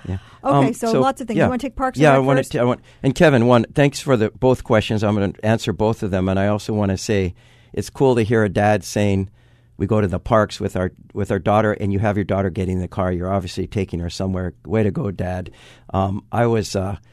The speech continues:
Speaker 1: we have one daughter also, and for a while I was up in Washington, D C with my wife while she's chair of the F D I C, and I spent a lot of time with our daughter, and it was some of the best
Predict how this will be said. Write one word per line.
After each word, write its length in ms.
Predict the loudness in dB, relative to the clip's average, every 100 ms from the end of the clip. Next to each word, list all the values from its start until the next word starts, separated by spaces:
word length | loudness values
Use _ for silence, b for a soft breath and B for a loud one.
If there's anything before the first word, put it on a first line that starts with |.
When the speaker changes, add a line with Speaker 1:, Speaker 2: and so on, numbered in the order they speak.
| b b
Speaker 1:
we 120 | 4
have 180 | 6 4
one 240 | 2 0
daughter 320 | 2 0 0 0
also, 380 | -2 -2 0 0
and 240 | 0 -4
for 140 | -2
a 40 | 2
while 220 | 4 4
I 60 | 2
was 200 | 0 -2
up 140 | -2
in 140 | -2
Washington, 400 | 0 0 0 -4
D 160 | -2 -4
C 180 | -2 -4
with 180 | -4 -4
my 100 | -4
wife 300 | -2 -4 -4
while 120 | -8
she's 260 | -8 -10
chair 160 | -4 -4
of 80 | -2
the 160 | -4
F 180 | -6 -6
D 140 | -6 -4
I 100 | -6
C, 400 | -6 -6 -6 -8 B B B B
and 320 | -4 -2 -2
I 100 | -2 -2
spent 280 | -2 -2 -2
a 60 |
lot 200 | -2 -2
of 60 | -2
time 220 | -2 -2
with 160 | -2 -4
our 80 |
daughter, 320 | -4 -2 -2 -2
and 140 | -4
it 40 |
was 120 | -6 -4
some 200 | -4 -4
of 60 |
the 80 | -6
best 560 | -8 -4 -4 -6 -14